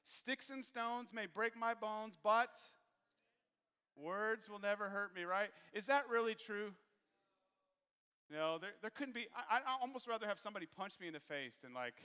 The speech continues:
<laughs> say something negative to me. I'm not inviting that, by the way. I'm just stating that. But the truth is, there are power in words. We have the ability to either build up with our words or tear down. Throughout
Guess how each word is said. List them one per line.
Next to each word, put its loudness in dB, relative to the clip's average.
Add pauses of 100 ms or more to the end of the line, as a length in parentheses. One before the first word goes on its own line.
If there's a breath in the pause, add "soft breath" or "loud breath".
(100)
<laughs> -18
say -2
something -4
negative 0
to -6
me. -6
I'm -2
not 4
inviting 0
that, 4
by 0
the -8
way. 0
I'm -6
just -10 (220)
stating -6
that. -2 (640 loud breath)
But 0
the 0
truth 0
is, 0 (640)
there 6
are 6
power 2
in -6 (220)
words. 0 (800)
We -6
have 4
the -10
ability -2 (300 loud breath)
to -10
either -6 (140)
build -2
up 2
with -8
our 0
words -4
or -8
tear -4
down. -2 (1300)
Throughout 2